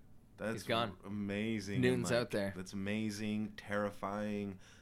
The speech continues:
Speaker 1: inspiring,
Speaker 2: Yeah.
Speaker 1: and,
Speaker 2: Well,
Speaker 1: like,
Speaker 2: he had a, he
Speaker 1: horrible all at the same
Speaker 2: you know,
Speaker 1: time.
Speaker 2: it, it hits all the emotions. It's, it's a wave.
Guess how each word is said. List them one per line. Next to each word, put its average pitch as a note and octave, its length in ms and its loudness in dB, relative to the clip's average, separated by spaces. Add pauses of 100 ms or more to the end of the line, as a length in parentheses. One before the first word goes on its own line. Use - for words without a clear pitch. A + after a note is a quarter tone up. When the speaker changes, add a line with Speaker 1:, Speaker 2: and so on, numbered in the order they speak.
(120)
Speaker 1:
inspiring, G#2+ 1160 0 (100)
Speaker 2:
Yeah. F2 60 -2
Speaker 1:
and, F2 220 -4
Speaker 2:
Well, B2 120 8
Speaker 1:
like, C#3 80 6
Speaker 2:
he C#3 80 4
had C#3+ 200 4
a, A#2 60 -2 (100)
he B2 320 0
Speaker 1:
horrible A#2+ 400 6
all G#2+ 220 4
at G#2 100 0
the F#2+ 80 -8
same G#2 380 -2
Speaker 2:
you F#2+ 60 -2
know, G2 40 0
Speaker 1:
time. G#2+ 360 0
Speaker 2:
it, G#2+ 180 0
it G#2+ 200 0
hits A2 260 -2
all G#2 100 4
the G2+ 80 2
emotions. F#2+ 640 -2
It's, - 100 -10
it's G2 200 -2
a G2 40 0
wave. F#2 400 -2